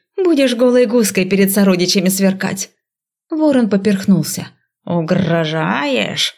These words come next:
Угрожаешь?» заволновался он, беспокойно захлопав чёрными блестящими крыльями.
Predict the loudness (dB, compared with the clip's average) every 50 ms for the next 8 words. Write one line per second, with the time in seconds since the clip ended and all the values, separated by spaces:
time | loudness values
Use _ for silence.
0 | _ _ _ _ _ -2 0 0 0 0 0 0 0 0 0 0 0 0 0 0
1 | 0 0 0 0 -2 -2 -2 -2 -2 -2 -4 -4 -4 -4 -6 -6 -8 _ _ _
2 | _ _ _ _ -8 -6 -4 -4 0 2 2 4 6 6 4 4 4 2 0 0
3 | 0 0 0 0 0 0 -2 -6 -10 _ -2 -2 -2 -2 -2 -4 -2 0 2 2
4 | 2 2 2 2 0 0 0 0 2 0 -2 0 0 2 2 4 4 4 4 4
5 | 4 2 2 2 2 0 0 2 2 2 2 2 2 2 0 2 2 2 0 0
6 | -2 -4 -6 -8 -12